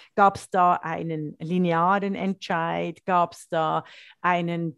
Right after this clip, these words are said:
äh, äh, Datenentscheid, also wo ihr die Daten so gemisch-, so lange gemischt habt, bis sich Kernpunkte und Mehrheiten herausbildeten? Gab es Künstler, Künstlerinnen,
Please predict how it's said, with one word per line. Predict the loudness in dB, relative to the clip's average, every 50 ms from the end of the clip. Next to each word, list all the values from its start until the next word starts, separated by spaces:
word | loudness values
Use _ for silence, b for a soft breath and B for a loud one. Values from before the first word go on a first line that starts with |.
| _ -12
äh, | -8 -6 -4 -4 -4 -6 -6 -6 -8
äh, | -6 -4
Datenentscheid, | -4 -2 0 0 0 -2 -2 -6 -6 -4 -4 -6 -6 -6 -4 -2 0 0 0 -2 -4 -6 -6
also | -8 -10 -10 -10 -12 -10
wo | -10 -8 -6
ihr | -6 -8
die | -8 _ -12 -8
Daten | -4 -2 0 0 -2 -2 -4 -8 -8
so | -6 -6 -8 -6
gemisch-, | -4 -4 -4 -4 -4 -6 -10 -10
so | -6 -4
lange | -2 0 0 -2 -2 -6
gemischt | -6 -6 -6 -8 -10 -10 -10
habt, | -10 -10 -8
bis | -10 -10 -10 -10
sich | -18 -20 -20 _
Kernpunkte | -8 -6 -4 -4 -6 -6 -8 -12 -12 -12 -14 _ -10 -10
und | -10 -12 -10
Mehrheiten | -10 -8 -8 -6 -6 -6 -6 -6 -6 -8 -8 -8
herausbildeten? | -6 -6 -6 -6 -6 -8 -8 -10 -10 _ -6 -4 -4 -6 -8 -14 -14 _ -8 -8 -8 B B B B B B
Gab | 2 4 4 4 4 2
es | -2 -4 -6 -8 -14 _
Künstler, | -2 0 0 0 -2 -4 -8 -8 -8
Künstlerinnen, | -8 -6 -6 -4 -4 -4 -6 -8 -8 -8 -4 -2 -2 -2 0 0 -2 -2